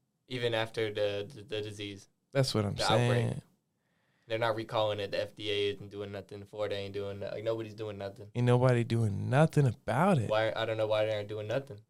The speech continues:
Speaker 1: It didn't ma-, like, like, when you first told it to me, it didn't even make any sense.
Speaker 2: So what do you think's next? Do you think they're actually finna get sh-, they're,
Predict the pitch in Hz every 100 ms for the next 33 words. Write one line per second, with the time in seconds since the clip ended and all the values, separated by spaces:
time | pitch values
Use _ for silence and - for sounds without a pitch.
0 | _ _ _ _ _ _ - 123 135 127
1 | 131 127 120 117 120 117 113 117 - 123
2 | 120 123 113 107 113 110 107 107 104 104
3 | 98 - 123 104 - _ _ _ _ 147
4 | 135 135 127 127 107 107 117 185 131 -
5 | - 120 - 120 113 107 110 - 117 104
6 | - 113 131 139 - - - 120 107